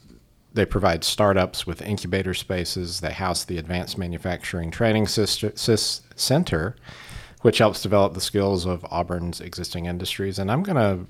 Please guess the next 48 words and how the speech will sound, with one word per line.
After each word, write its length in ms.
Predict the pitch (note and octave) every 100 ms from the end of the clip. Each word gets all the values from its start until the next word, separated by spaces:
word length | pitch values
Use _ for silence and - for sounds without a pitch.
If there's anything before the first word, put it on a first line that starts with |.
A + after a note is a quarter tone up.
| -
read 240 | B2 A#2
a 120 | D#2 G2+
little 260 | G#2 A#2
bit 240 | F2+ F#2+ -
here 260 | G2 F2+
from 220 | F2 F2+ F2
our 80 |
press 300 | - G#2+ -
release, 480 | F2+ E2+ E2+ - - - - - - - _
just 240 | - F#2 -
because, 680 | F2 G2+ F2 E2+ E2 - - - - - - - - _ _ _ _ _ G#2+
just, 280 | G2 F#2 -
just 220 | C#3+ -
to 60 | G#2
get 180 | G2+ -
this 200 | E2 E2+
right, 220 | D2+ D#2
just 180 | E2+ -
to 60 |
do 140 | E2 D#2+
this 160 | D2+
justice. 520 | - D2+ - - - - - - - - - _ _
Um, 640 | F#2 F#2 E2+ E2 D#2+ D#2 - _ - - -
so 180 | -
what 180 | G#2+ D3
the 80 | B2
three 180 | - A#2
million 280 | A2+ G2+ F2+
dollars 440 | F2+ E2+ E2 E2
is 120 | D#2+
for, 520 | - F2 D#2+ D2 D2+ - - - -
uh, 420 | E2+ E2+ - -
there'll 200 | E2+ F2+
be 140 | E2+ F2+
a 60 |
new 140 | E2+ F2+
space, 540 | - - F#2+ F2+ -
which 200 | F2+ -
will 80 | F2
be 160 | F2 E2
a 80 |
comprehensive 640 | - F#2+ F2 F2+ F#2 - E2
center 280 | - F#2+ F2+
for 120 | -
business 440 | E2 F2 F#2 F2
innovation 580 | E2+ D#2+ F2 F#2+ - F#2
and 140 | E2 D#2
training 560 | A2+ A2 G#2+ G2+ G2